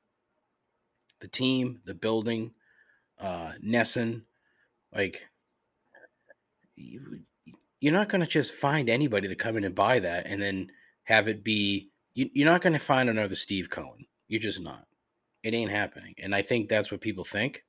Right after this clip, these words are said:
It's gonna be another, like, you know, conglomerate, handful of guys. It's gonna be the same fucking thing. Another old white guy's gonna come in and buy the team and, and use it as a fucking asset and not give two shits about the club.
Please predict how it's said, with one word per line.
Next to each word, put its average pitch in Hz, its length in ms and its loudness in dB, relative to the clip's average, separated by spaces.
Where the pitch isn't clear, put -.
It's - 160 -10
gonna 123 180 2
be 117 120 2
another, 113 500 2
like, 101 180 -6
you 107 120 -6
know, 85 160 -8
conglomerate, 87 760 -2
handful 104 440 -2
of 98 80 -2
guys. 80 580 -4
It's - 80 -20
gonna 226 100 -6
be 240 60 -2
the 226 80 -6
same 190 260 0
fucking 175 320 0
thing. 165 200 2
Another 117 260 2
old 147 220 4
white 127 220 4
guy's 123 260 -6
gonna 104 160 -4
come 101 200 -6
in 104 140 -4
and 90 120 -6
buy 95 180 -4
the 101 100 -2
team 92 320 -8
and, 85 180 -10
and 85 200 -10
use 98 220 0
it 92 100 -4
as 90 140 -4
a 82 40 -8
fucking 90 460 -8
asset - 520 -4
and 82 140 -12
not 82 260 -8
give 87 200 -16
two 117 140 -4
shits - 320 -4
about - 220 -14
the - 80 -16
club. 71 280 -18